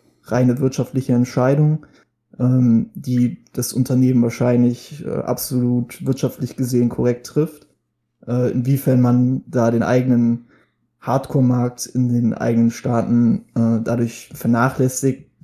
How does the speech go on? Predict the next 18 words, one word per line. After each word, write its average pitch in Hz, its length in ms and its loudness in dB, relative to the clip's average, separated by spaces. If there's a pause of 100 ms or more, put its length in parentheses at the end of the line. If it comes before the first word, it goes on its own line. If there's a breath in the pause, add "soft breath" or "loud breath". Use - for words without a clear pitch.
(180)
Ähm, 117 360 0
gut, 120 300 -6 (320 soft breath)
die 127 60 -2
Ratings 127 680 0
würden 127 540 2
meiner 123 200 -2
Meinung 120 280 0
nach 120 220 -6 (380)
auch 117 340 -6 (300)
ohne 127 320 2
Saudi-Arabien 123 760 0
und - 40 -6
Indien 127 520 0 (420)
jetzt 113 240 -6
nicht 127 200 0
unbedingt 127 340 0
wieder 113 220 -2
hochgehen. 139 520 -2